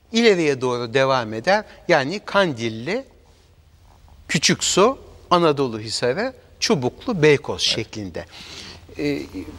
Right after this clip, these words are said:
Speaker 1: Üsküdar yakasından daima Vaniköy'de kalır ve gidecekler aktarma
Speaker 2: Aktarma
Speaker 1: ederlerdi
Speaker 2: yapılır.
Speaker 1: orada.
Speaker 2: Evet.
Speaker 1: Sonradan biz, e,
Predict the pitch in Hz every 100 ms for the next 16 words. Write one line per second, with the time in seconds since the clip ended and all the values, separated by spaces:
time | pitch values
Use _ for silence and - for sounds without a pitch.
0 | - - 214 - - 233 262 180 147 160
1 | - 175 180 226 208 185 233 185 135 120
2 | 110 - - - _ _ - 151 185 -
3 | 131 123 127 - 175 214 156 156 - -
4 | - 151 160 170 175 170 214 208 - 156
5 | - 202 190 120 107 92 107 101 101 95
6 | 113 92 87 82 - - 98 - - -
7 | - - - - - 262 277 196 165 170
8 | 143 - - - - 151 147 123 - -
9 | - - 135